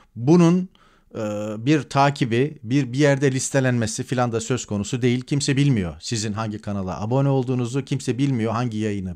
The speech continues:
beğendiğinizi, kimse bilmiyor hangi yayının bildirimlerini açtığınızı. E, bu uyarıyla veya bu hatırlatmayla, uyarı demeyeyim, hatırlatma daha doğru, bir manşeti daha kapatalım.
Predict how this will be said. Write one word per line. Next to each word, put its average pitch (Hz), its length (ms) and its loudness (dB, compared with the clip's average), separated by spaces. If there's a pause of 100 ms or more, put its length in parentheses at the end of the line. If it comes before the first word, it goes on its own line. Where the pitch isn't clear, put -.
beğendiğinizi, 127 840 0 (440)
kimse 147 360 0
bilmiyor 135 460 2
hangi 143 360 2
yayının 113 680 0
bildirimlerini 110 760 0
açtığınızı. 95 600 -2 (1160)
E, 110 340 -2
bu 170 120 4
uyarıyla 143 680 4
veya 117 440 2
bu 147 240 6
hatırlatmayla, 117 1000 0
uyarı 104 340 0
demeyeyim, 107 260 0
hatırlatma 107 520 -4
daha 110 240 -2
doğru, 104 340 0 (460)
bir 131 80 -2
manşeti 113 440 -2
daha 110 220 -2
kapatalım. 117 600 -2